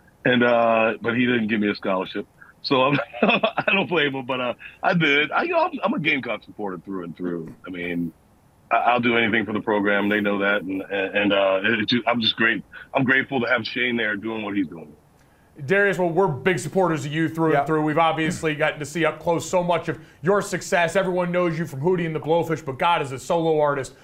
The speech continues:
Speaker 2: what you've been able to do. You got a new album coming out October sixth here. What's the journey been like getting to that point? How excited are you for people to hear this new project?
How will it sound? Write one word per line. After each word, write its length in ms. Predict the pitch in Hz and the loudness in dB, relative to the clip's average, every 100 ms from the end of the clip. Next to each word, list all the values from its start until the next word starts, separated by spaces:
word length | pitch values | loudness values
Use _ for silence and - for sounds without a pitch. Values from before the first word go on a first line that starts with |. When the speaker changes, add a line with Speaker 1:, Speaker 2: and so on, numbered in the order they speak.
| - - | -18 -2
Speaker 2:
what 200 | 185 185 | -2 0
you've 140 | 190 | -2
been 140 | 170 185 | 0 0
able 180 | 170 | 0
to 80 | 151 | -4
do. 400 | 127 165 165 160 - 151 | 0 0 0 -2 -8 -2
You 80 | |
got 120 | 202 208 | 0 2
a 60 | |
new 180 | 190 233 | 2 4
album 300 | 202 196 190 | 4 4 0
coming 260 | 196 196 185 | 0 0 2
out 220 | 180 175 | 2 2
October 560 | 165 160 185 180 170 | 0 0 0 0 -2
sixth 380 | 151 185 180 - | -4 -4 -4 -2
here. 320 | 180 160 - - - | 0 0 0 -8 -2
What's 260 | 151 285 - | 0 0 0
the 120 | 254 | -2
journey 340 | 170 240 240 | 2 2 2
been 160 | 226 220 | 0 2
like 240 | 214 165 | 0 0
getting 240 | 196 202 190 | -2 0 0
to 100 | 160 | 2
that 300 | 160 165 - | 0 0 -4
point? 200 | 147 135 | -4 0
How 180 | 220 | 0
excited 440 | 214 - 196 190 175 | 0 0 0 0 0
are 60 | |
you 180 | 170 165 | -2 -4
for 160 | - 165 | -4 -6
people 320 | 175 170 160 | -6 -6 -6
to 60 | 139 | -4
hear 160 | 151 | -4
this 180 | 135 131 | -4 -8
new 100 | 131 | -10
project? 600 | 117 127 117 110 101 | -4 -4 -4 -6 -10